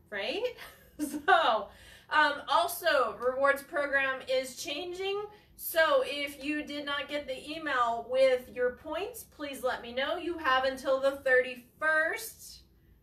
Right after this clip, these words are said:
to redeem your points, midnight of the thirty-first. So once your timestamps change to the first, we're done.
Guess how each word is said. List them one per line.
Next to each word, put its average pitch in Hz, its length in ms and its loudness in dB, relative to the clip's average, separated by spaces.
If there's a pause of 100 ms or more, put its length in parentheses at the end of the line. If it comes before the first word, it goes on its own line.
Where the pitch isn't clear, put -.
(200)
to 247 640 -8 (120)
redeem 220 320 -8
your 214 140 -4
points, 330 520 -4
midnight 233 560 0
of 196 140 -6
the 220 100 -6
thirty-first. 202 680 -4
So 196 480 -2
once 262 580 0
your 294 100 -6
timestamps 285 720 -4
change 277 440 -10
to 359 140 -8
the - 100 -6
first, 349 480 0 (100)
we're 269 100 0
done. 226 260 4